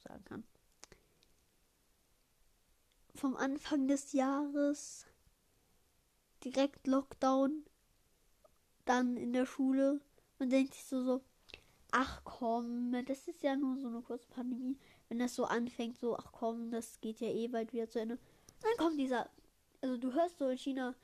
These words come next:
neues Virus, oh mein Gott, ja, in China, geil. Interessiert mich nicht. Und in der nächsten Woche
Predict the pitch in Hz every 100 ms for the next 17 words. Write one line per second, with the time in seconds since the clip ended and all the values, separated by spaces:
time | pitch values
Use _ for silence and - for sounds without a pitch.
0 | - _ 240 247 254 247 240 240 226 214
1 | 208 226 226 208 208 202 - 214 214 196
2 | 202 208 - _ _ _ _ _ - -
3 | - - 226 233 220 233 226 - _ _
4 | _ _ _ _ _ - 359 262 233 233
5 | 320 330 - 240 202 208 240 285